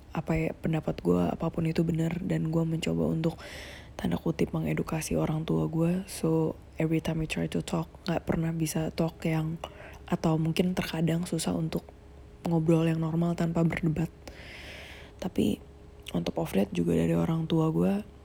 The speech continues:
gue notice, um, ya, hubungan mereka juga nggak sehat gitu. Um, dan makin lama gue gede, makin lama gue ngelihat banyak contoh dan ketemu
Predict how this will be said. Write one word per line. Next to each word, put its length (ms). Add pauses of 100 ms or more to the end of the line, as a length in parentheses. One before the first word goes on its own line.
(760)
gue 160
notice, 640 (160)
um, 480 (1080)
ya, 200
hubungan 240
mereka 320
juga 400 (560)
nggak 160
sehat 320
gitu. 240 (960)
Um, 480 (1200)
dan 480 (320)
makin 240
lama 240
gue 240
gede, 400 (160)
makin 240
lama 320
gue 240
ngelihat 320
banyak 240
contoh 480
dan 320
ketemu 560